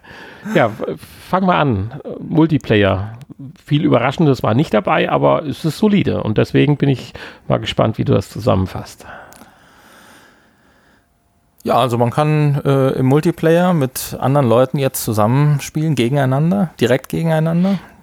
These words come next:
Speaker 2: Äh, bis zu fünf Leute in einem Raum. Und, ähm, ja, man kann sich entweder zufällig zusammenwürfeln lassen von der Maschine. Ähm,
Speaker 1: Ein bisschen gesplittet nach
Speaker 2: je nach
Speaker 1: Können.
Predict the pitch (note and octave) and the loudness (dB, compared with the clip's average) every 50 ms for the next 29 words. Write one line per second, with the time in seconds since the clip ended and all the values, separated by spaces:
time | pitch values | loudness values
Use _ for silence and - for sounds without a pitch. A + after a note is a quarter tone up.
0 | _ _ _ _ _ - - _ _ _ - - - - - - - - C#3 B2+ | _ _ _ _ _ -20 -20 _ _ _ -20 -14 -12 -12 -12 -8 -4 0 0 2
1 | A#2 A#2 C3+ - - - - - - D3 D3+ D3 - A#2 A#2 C3 D3 - G#3 A3 | 2 2 0 0 0 -2 -2 2 2 2 2 2 2 2 2 2 2 0 -2 -2
2 | F#3 - - - - - - - - - D3 D3 - C3 B2+ C3+ C3+ B2 A2 A2+ | -4 -4 -10 -20 -20 -20 -20 -12 -6 -4 -4 -2 0 0 2 2 2 2 2 4
3 | A2+ C#3+ F#3+ A3 B3 A#3 - - - - - - _ _ _ _ _ _ - - | 4 4 4 2 0 -2 -6 -12 -20 -20 -20 -20 _ _ _ _ _ _ -6 -2
4 | C#3 C#3 C3+ C3+ C#3 C#3 C#3 C#3 C#3 C#3 - C#3+ C3 C3 B2+ B2+ B2+ B2+ B2+ B2 | 0 2 2 4 4 4 2 2 0 0 -2 -2 0 0 2 2 2 2 2 2
5 | B2+ C3+ - _ _ - D3+ D3 C3+ A#2+ G2+ G2+ G2+ G2+ - - A#2 A2 A#2+ A#2+ | 0 -2 -4 _ _ -4 -2 0 2 2 2 0 0 -2 -2 -2 -2 -2 -2 -4
6 | G#2+ - A#2+ A#2 G#2+ - A#2 A2 A2+ G#2+ G#2 G#2 G#2 G2+ G2+ - - - - - | -4 -2 -2 -2 0 0 0 2 2 4 4 4 2 2 0 -4 -8 -6 -4 -2
7 | C#3+ B2 - C#3+ C3 C#3 C#3+ C3+ - - A#2 G#2 G#2 G#2+ B2+ C3 A#2+ B2 C3 B2+ | -2 0 0 0 2 2 0 0 0 -2 0 2 2 2 2 2 2 2 2 2
8 | - D3 C#3+ C#3 C#3+ C#3 C3+ - D#3 C3+ - - C3+ B2+ B2 B2 B2 B2 B2 B2 | 0 0 0 0 0 -2 -2 -2 -4 -4 -4 -4 -2 -2 0 0 0 0 0 0
9 | B2 A#2+ A#2+ C3+ - _ _ - - - _ _ _ _ _ _ - - B2+ A2+ | 0 0 -2 -6 -12 _ _ -20 -20 -20 _ _ _ _ _ _ -2 0 0 0
10 | - - C3+ C#3 D3 D#3 E3+ F3+ F#3 E3+ - - - - _ - G#3 F3 C3 B2 | 0 0 2 2 4 4 4 2 2 0 -4 -8 -20 -20 _ -12 -8 -6 -4 -2
11 | B2 B2 B2 B2 B2 A#2+ D3 B2+ B2 A2+ - C3+ A2+ A2 G2+ - - A2 A2+ B2+ | -2 -2 0 0 0 2 2 2 2 2 2 2 0 0 -2 -2 -2 -2 0 0
12 | C3+ C3+ - A#2 G#2+ G#2 G2 - - - - - - _ _ _ - G#3 - - | 0 0 2 2 2 2 0 -2 -6 -10 -12 -16 -18 _ _ _ -10 -10 -8 -10
13 | - - - - C3+ B2 A2+ A2+ A2+ C#3 E3 | -10 -12 -6 -2 0 2 2 2 2 0 -2